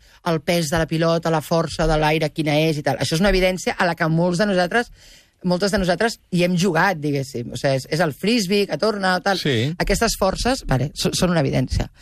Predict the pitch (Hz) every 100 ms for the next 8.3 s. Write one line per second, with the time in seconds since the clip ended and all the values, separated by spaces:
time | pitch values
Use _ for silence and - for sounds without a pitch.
0 | - - - - - - - - 254 269
1 | 214 156 - - - 233 208 240 330 277
2 | 311 269 202 - - 175 175 165 156 -
3 | 160 208 220 214 - - 190 180 175 165
4 | 156 147 143 135 82 - _ _ _ _
5 | 196 180 175 214 202 175 160 165 156 151
6 | 147 156 165 156 160 151 156 147 131 -
7 | 120 120 143 143 143 143 147 143 135 131
8 | 135 - 160